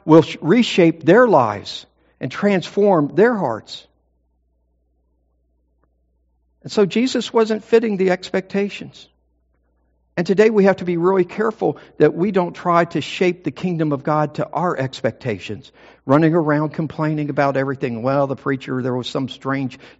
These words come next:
type font on the screen this morning. What was that all about?" Which, by the way, it's about when, when we put on a new font downstairs in the office, we need to also put it on this computer, because when this computer hits it, it says, "Whoa, I've never seen that before. Let me guess."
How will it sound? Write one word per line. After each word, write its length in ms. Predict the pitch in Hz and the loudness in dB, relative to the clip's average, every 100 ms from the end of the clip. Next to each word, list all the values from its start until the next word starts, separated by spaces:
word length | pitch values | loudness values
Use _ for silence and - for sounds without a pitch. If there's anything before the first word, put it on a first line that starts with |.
| - | -6
type 320 | - 156 156 | -2 -2 -2
font 360 | - 110 104 - | -4 -4 -4 -6
on 220 | 120 110 | -6 -6
the 40 | |
screen 400 | 110 - 151 139 | -10 -6 -4 -2
this 220 | 117 104 | -4 -4
morning. 260 | 123 107 101 | -6 -4 -2
What 200 | 123 165 | 0 0
was 160 | 151 139 | -2 -2
that 200 | 156 139 | -2 0
all 160 | 107 | -2
about?" 300 | 95 98 98 | -2 -4 -4
Which, 200 | 120 110 | -6 -2
by 200 | 147 127 | 2 2
the 80 | 120 | 0
way, 180 | 127 156 | -2 -4
it's 140 | 170 | -6
about 320 | 123 135 143 - - - | -2 0 0 -6 -14 4
when, 260 | 139 139 - - | 4 4 0 0
when 180 | 139 127 | 2 4
we 320 | 165 165 165 | 2 2 -4
put 260 | - 160 | 0 4
on 140 | 151 143 | 4 2
a 80 | 123 | 0
new 240 | 127 175 | 2 0
font 360 | - 165 151 117 | 2 2 2 0
downstairs 680 | 151 147 - 165 180 151 | 0 0 -2 0 2 0
in 80 | 156 | -2
the 120 | 139 | 0
office, 460 | 165 226 - 170 - - _ | 0 0 0 -2 -2 -16 _
we 100 | 165 | 4
need 200 | 170 202 | 4 6
to 80 | 175 | 4
also 300 | 208 240 175 | 4 4 0
put 220 | - 180 | 4 2
it 120 | 170 | 4
on 180 | 165 160 | 2 2
this 180 | 170 240 | 2 0
computer, 460 | - 135 156 160 170 | -2 0 2 2 0
because 460 | 170 175 156 143 | -2 0 0 0
when 160 | 160 156 | -2 -2
this 160 | 185 | -2
computer 400 | - 160 185 151 | -2 -2 -2 0
hits 240 | 147 240 156 | 0 0 0
it, 80 | 123 | -2
it 120 | 113 | -2
says, 160 | 131 | -6
"Whoa, 460 | 113 123 233 147 107 | -4 -2 2 2 2
I've 140 | 135 | 0
never 180 | 165 143 | -2 -6
seen 240 | 131 147 131 | -6 -4 -4
that 220 | 165 - | -4 -6
before. 320 | 127 151 127 | -8 -4 0
Let 200 | 147 165 | 0 0
me 100 | 139 | -4
guess." 380 | 117 170 147 | -4 -2 -4